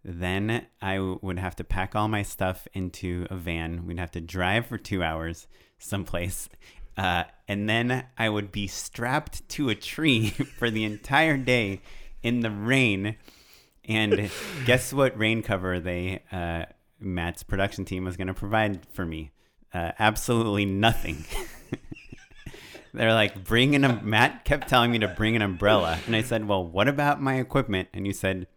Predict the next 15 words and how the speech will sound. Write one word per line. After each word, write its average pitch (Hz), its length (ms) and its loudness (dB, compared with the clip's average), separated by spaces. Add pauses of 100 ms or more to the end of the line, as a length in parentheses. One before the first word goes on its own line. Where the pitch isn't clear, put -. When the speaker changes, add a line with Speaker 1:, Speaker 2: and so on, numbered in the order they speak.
Speaker 1:
"Hmm, 117 280 2 (680)
good 143 200 2
point. 117 320 4
Bring 127 200 2
two 143 300 2
umbrellas." 92 500 -2 (840)
<laughs> - 60 -6 (1000)
Uh, 92 440 0 (440)
and 110 220 0
then 107 500 0
we 104 240 0
were 101 160 2
gonna 95 280 0
come 127 400 -4
back 113 480 2